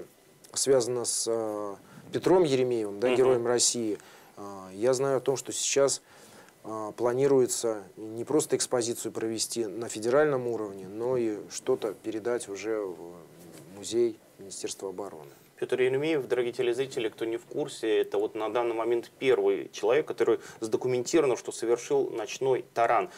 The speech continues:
Speaker 2: До этого мы все знали, что Талалихин и так далее, это, несомненно, тоже герой нашей страны, но вот выясняется, благодаря вот работе, в том числе вот этих замечательных парней, А, выясняется, что всё-таки первый ночной таран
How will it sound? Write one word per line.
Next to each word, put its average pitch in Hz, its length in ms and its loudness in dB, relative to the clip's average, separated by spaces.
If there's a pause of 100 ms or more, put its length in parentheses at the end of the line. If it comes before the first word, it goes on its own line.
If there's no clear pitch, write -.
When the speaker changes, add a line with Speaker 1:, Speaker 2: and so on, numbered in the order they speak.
(180)
Speaker 2:
До 120 80 4
этого 110 260 4
мы 110 80 -2
все 113 160 0
знали, 104 520 6
что 98 240 -2
Талалихин 110 560 2
и - 20 -6
так 113 180 0
далее, 143 220 4
это, - 100 -12
несомненно, 113 400 -4
тоже 101 240 -2
герой 117 240 2
нашей 107 140 -8
страны, 135 300 -2
но 117 100 0
вот 110 160 -4
выясняется, 131 500 -4
благодаря 107 340 0
вот 98 160 0 (300)
работе, 104 340 2
в - 40 -12
том 104 140 -6
числе - 180 -6
вот 107 80 -6
этих 98 100 -4
замечательных 104 600 -6 (420)
парней, 131 440 0 (680)
А, 101 420 0
выясняется, 120 500 -2
что 107 280 0
всё-таки - 320 -6
первый - 280 4
ночной 104 300 -2
таран 120 360 2